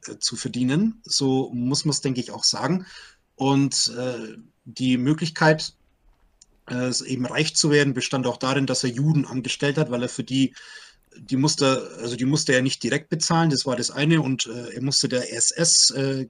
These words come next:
Geld für jüdische Arbeiter zahlen, aber eben auch nicht viel. Im Prinzip Sklavenarbeit. Und ja, dann ist eben dieser Oskar Schindler, äh, in Polen, in, äh, Krakau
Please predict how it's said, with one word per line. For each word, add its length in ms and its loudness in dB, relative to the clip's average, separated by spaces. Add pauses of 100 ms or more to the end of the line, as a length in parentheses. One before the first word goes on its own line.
Geld 260 2
für 160 0
jüdische 460 0
Arbeiter 340 -2
zahlen, 340 -2
aber 160 -4
eben 200 -6
auch 180 -10
nicht 180 -10
viel. 300 -10 (880)
Im 140 0
Prinzip 480 0 (520)
Sklavenarbeit. 760 -10 (1500)
Und 760 2 (340)
ja, 420 2
dann 260 -4
ist 180 0
eben 200 0
dieser 240 -4
Oskar 280 -2
Schindler, 640 2 (120)
äh, 300 -4
in 380 0 (920)
Polen, 400 2
in, 240 -2
äh, 180 -8
Krakau 680 -4